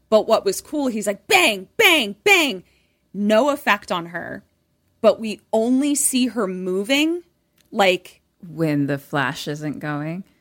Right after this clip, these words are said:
Speaker 1: Yeah.
Speaker 2: Got it.
Speaker 1: When the flash,
Speaker 2: Yeah.
Speaker 1: yeah, when the flash of the bullet isn't going. So it was actually, like, a really cool, like, strobe effect.
Speaker 2: Right, right, right.
Speaker 1: Where,
Speaker 2: Yeah.
Speaker 1: yeah, it was really cool.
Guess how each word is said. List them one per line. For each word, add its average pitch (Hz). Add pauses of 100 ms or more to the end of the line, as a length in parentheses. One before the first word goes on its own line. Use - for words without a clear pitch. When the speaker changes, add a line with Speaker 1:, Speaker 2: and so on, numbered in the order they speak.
(140)
Speaker 1:
Yeah. 185 (220)
Speaker 2:
Got -
it. -
Speaker 1:
When 202
the 190
flash, 185
Speaker 2:
Yeah. -
Speaker 1:
yeah, 185
when 180
the 170
flash 165
of 175
the 180
bullet 170
isn't 175
going. -
So 196
it -
was 196
actually, 240
like, 185
a 190
really 185
cool, 190
like, 156
strobe 190 (240)
effect. 220
Speaker 2:
Right, 156
right, 139
right. 135
Speaker 1:
Where, 175
Speaker 2:
Yeah. - (100)
Speaker 1:
yeah, 180
it -
was 170
really 165
cool. -